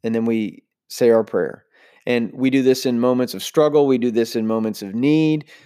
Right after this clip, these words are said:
Before we become a Christian, and, and even, <laughs> even people who've never become a Christian that get on their deathbed, they'll lob up prayers like this. Um, and these philosophers were just like this. They're just like us,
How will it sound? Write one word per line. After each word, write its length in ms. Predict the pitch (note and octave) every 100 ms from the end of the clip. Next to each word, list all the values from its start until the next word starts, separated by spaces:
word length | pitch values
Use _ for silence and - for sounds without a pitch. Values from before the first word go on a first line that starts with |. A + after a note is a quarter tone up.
| _
Before 380 | - B2 C#3+ D3
we 100 | D3
become 320 | C3+ B2+ C#3+
a 40 | A#2+
Christian, 540 | - C3 - C3+ B2+ -
and, 340 | A#2 A2+ A2 -
and 260 | G#2+ G#2+
even, 540 | C3+ C3+ C3+ C3+ B2+ - _ -
<laughs> 280 | C#3 D#3+ -
even 400 | - C3 C3+ C3+
people 300 | B2+ C3+ B2+
who've 140 | B2 A2
never 300 | B2 B2+ C3+
become 300 | A2+ B2+ A#2
a 40 |
Christian 420 | - A#2 - A#2
that 100 | A2
get 300 | F#2+ A#2 G2 - - - _
on 200 | - A2+
their 160 | G#2+ G#2+
deathbed, 640 | C3+ C#3+ - B2+ C3+ B2+
they'll 240 | B2+ B2+ A2
lob 300 | A2+ B2+ C#3+
up 240 | B2+ -
prayers 420 | C#3 C#3+ C3+ A#2+
like 220 | G2+ G2
this. 480 | F2 F#2 F#2 - - _ _ _ _
Um, 380 | A#2+ A2 G#2+ -
and 80 | C3+
these 160 | E3
philosophers 720 | - D3+ D3+ F3 - D3 C#3+
were 80 | C#3+
just 240 | C#3 C3+
like 220 | C3 B2+ C3
this. 240 | C#3 G#2
They're 180 | B2+ B2+
just 280 | B2 B2+ A#2+
like 180 | A2 -
us, 420 | C3 C#3+ E3+ -